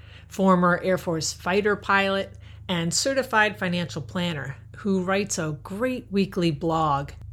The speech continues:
with a fighter pilot twist that is recommended reading for any of our military service members and family members.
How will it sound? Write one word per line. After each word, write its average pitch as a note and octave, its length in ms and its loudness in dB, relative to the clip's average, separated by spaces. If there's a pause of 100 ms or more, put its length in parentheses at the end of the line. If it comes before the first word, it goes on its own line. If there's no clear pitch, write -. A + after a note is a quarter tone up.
(120)
with F3+ 220 0
a D#3 40 -2
fighter A3+ 380 2
pilot F3 500 -2
twist - 540 -2 (460)
that F3 300 0
is E3+ 220 -4
recommended G#3 640 0
reading D#3 400 -2
for D#3+ 300 -4
any F3+ 320 -2
of E3 140 -4
our D#3+ 200 2
military F#3+ 580 0
service E3+ 540 -4
members D#3+ 560 -2
and D#3+ 280 -6
family C#3 360 -8
members. - 420 -12